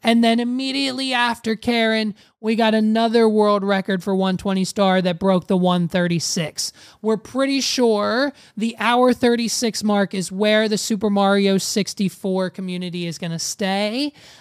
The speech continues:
I think a one thirty-five is possible. We won't see a one thirty-five this year. Maybe sometime this year, this time next year. Maybe.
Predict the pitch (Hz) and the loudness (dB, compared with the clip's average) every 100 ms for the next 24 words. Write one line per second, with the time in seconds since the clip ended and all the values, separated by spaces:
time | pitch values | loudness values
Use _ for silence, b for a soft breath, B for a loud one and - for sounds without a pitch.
0 | B _ - 208 175 - 254 254 233 240 | B _ -10 -8 -6 2 2 4 2 2
1 | 233 226 240 226 220 226 202 202 190 - | 2 4 2 2 0 0 0 0 -2 -4
2 | - 214 220 - 240 277 285 285 b b | -2 0 0 -2 0 2 0 -2 b b
3 | 202 247 269 233 262 262 247 - - 247 | -6 -2 0 0 0 0 0 -4 0 2
4 | 226 220 214 208 208 208 202 - 202 190 | 2 2 2 0 0 0 0 -2 0 0
5 | 185 175 185 - - 208 233 262 277 - | 0 0 0 -2 -2 0 2 2 2 -2
6 | b b 202 214 233 247 262 269 247 262 | b b -20 -18 -8 -6 -4 -4 -2 0
7 | 262 254 - 240 226 220 220 214 214 208 | 2 0 0 0 0 0 0 0 0 0
8 | 190 202 190 - 202 196 - _ _ 220 | 2 2 0 -2 -2 -2 -4 _ _ 0
9 | 208 - 196 190 180 165 - 151 - _ | 0 0 0 2 2 0 -4 -10 -14 _
10 | _ _ 202 208 190 151 127 | _ _ -8 -2 0 -2 -8